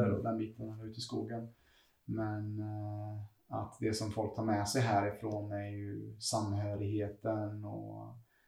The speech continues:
Speaker 2: det här, eh, att kanske ens hjärta öppnas mera till att, eh, känna empati för medmänniskor helt enkelt. Vilka datum är, eh, kidscampen nu i sommar?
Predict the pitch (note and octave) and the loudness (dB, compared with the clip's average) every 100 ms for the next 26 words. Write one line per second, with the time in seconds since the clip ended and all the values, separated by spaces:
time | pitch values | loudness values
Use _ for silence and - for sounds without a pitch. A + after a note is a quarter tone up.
0 | _ - G#2+ G#2 G#2 G#2 - G#2 G#2 - | _ -6 -2 0 2 2 0 -4 -6 -6
1 | A2 G#2+ A2 G#2 G2+ A2 G#2+ A2+ A#2 A#2 | -6 -4 -4 -4 0 0 0 0 0 0
2 | - F#2+ - A2 G#2 G2+ G#2 G#2 - - | -4 -4 -2 -2 -2 -2 -2 -2 -6 -6
3 | G#2+ G#2 G#2 G#2+ A#2 - G#2 - - - | -4 -4 -6 -8 -12 -10 -12 -12 -16 -6
4 | G#2 G2+ G#2 G#2 - _ _ - A#2+ A2 | -4 -2 -4 -8 -14 _ _ 0 4 4
5 | - - A2 A2 - G#2+ G#2+ A#2 B2 A2+ | 2 -2 -2 -2 -2 -4 -6 -8 -4 -2
6 | G#2 G#2+ G#2+ A#2+ C3 A#2 A#2 B2+ - D#3 | -2 -2 -4 0 0 0 -6 -10 -12 -16
7 | - _ _ _ _ - - - - - | -20 _ _ _ _ -20 -18 -18 2 8
8 | F3+ E3+ D3+ - D3+ D3+ D3 C#3 D3+ D3+ | 10 12 12 10 10 10 10 10 12 12
9 | C#3 C#3+ C3 B2 A#2+ A#2 A#2 - - C3 | 10 8 8 6 4 0 -2 -8 0 2
10 | B2 - C#3+ A2+ D3+ D3+ C#3+ C3+ B2 A#2 | 2 2 2 2 4 4 4 0 -2 -2
11 | A#2+ B2 C#3 C3+ | -2 0 2 0